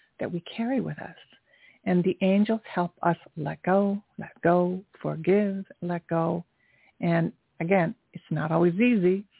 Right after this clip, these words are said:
but the more you work with your pack of angels, <laughs> you know, I was gonna say army of angels, the easier it gets. It's like surrounding yourself with, uh, you know, ten thousand positive speakers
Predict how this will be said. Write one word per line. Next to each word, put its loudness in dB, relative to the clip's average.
but -8
the -6
more 0
you -4
work -2
with -2
your -2
pack -4
of 2
angels, 2
<laughs> -8
you 0
know, -8
I -10
was -8
gonna -8
say -10
army 0
of -4
angels, -4
the -2
easier -2
it -8
gets. -2
It's -20
like -2
surrounding 0
yourself -2
with, -2
uh, -4
you -4
know, 0
ten 0
thousand 0
positive -2
speakers -2